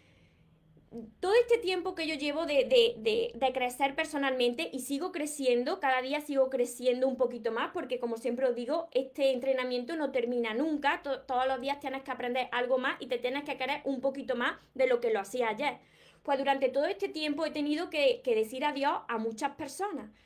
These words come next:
No porque no las quiera, no porque no sean buenas personas, sino porque estoy viendo que la vida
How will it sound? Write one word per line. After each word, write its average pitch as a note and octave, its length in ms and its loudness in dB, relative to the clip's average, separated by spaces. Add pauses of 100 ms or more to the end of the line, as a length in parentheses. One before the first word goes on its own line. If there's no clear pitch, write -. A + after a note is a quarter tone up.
(120)
No D#4+ 240 2
porque F4+ 480 0
no C#4+ 160 2
las C#4+ 200 2
quiera, C#4+ 540 -6 (400)
no D4+ 240 0
porque G#4+ 440 0
no D#4+ 160 0
sean D#4 280 -2
buenas C#4+ 280 -2
personas, C#4 500 -4
sino B3 300 -2
porque A3+ 480 2
estoy D4 320 -2
viendo E4+ 420 0
que A#3+ 100 -2
la G#3 140 2
vida E4+ 340 2